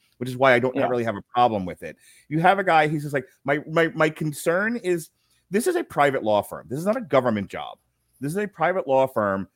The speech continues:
Speaker 1: They are trying to make money." And I don't know if you've talked to most people who run businesses. They're not <laughs> interested in a lot, in a lot of the detail.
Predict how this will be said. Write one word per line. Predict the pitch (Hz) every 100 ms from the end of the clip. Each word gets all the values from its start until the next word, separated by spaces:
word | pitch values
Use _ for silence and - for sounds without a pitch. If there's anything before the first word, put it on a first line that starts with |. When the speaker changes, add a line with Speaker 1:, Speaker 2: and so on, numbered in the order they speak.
| _ -
Speaker 1:
They | 139
are | 196
trying | 196 190
to | 151
make | 135 107
money." | 107 113 76 _ _ _ _ _ _ _ -
And | 131 135
I | 175
don't |
know | 208
if | 175
you've | 156 -
talked | 139 143 -
to | 139 123
most | 113 117 127 -
people | 131 131
who | 131
run | 113 117
businesses. | 104 107 120 147 156 151 _ -
They're | 147
not | 180 226 208
<laughs> |
interested | 180 180 131
in | 151
a | 135
lot, | 123 127 127
in |
a | 123
lot | 123 120
of | 110
the | 95
detail. | 82 123 113 107 78